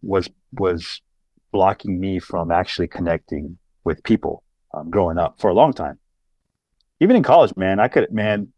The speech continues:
when I think about college now, the access to so many people who are gonna, after college, are gonna go off into the world and, like,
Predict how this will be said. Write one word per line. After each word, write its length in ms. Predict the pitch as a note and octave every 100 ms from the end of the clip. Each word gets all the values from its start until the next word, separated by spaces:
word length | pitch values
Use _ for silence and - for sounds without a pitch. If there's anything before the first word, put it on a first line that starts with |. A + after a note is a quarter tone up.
| - _ _ _
when 100 | G#2+
I 60 | B2+
think 180 | E3+ D3
about 200 | A#2 -
college 300 | A2+ G2 E2+
now, 360 | F2 F#2+ A2 _ _ _ _ _ _ _
the 180 | A#2 -
access 440 | A#2+ - - A2 -
to 100 | F#2+
so 460 | - - D#3 E3
many 300 | E3 D#3 C#3+
people 400 | B2+ A2+ D2+ C2+ _ _ _ _ _ _ _ _
who 160 | - B2
are 140 | G#2+
gonna, 340 | G2+ G#2 F#2+ F#2
after 240 | A#2 B2 B2
college, 300 | - B2 G#2
are 40 |
gonna 160 | G2+ F#2
go 260 | F2 A#2+
off 300 | B2+ B2 A#2+
into 200 | A2+ A#2+
the 120 | G#2+
world 400 | G2+ A2+ A2 G#2
and, 120 | F#2+ F#2
like, 240 | F2 F2+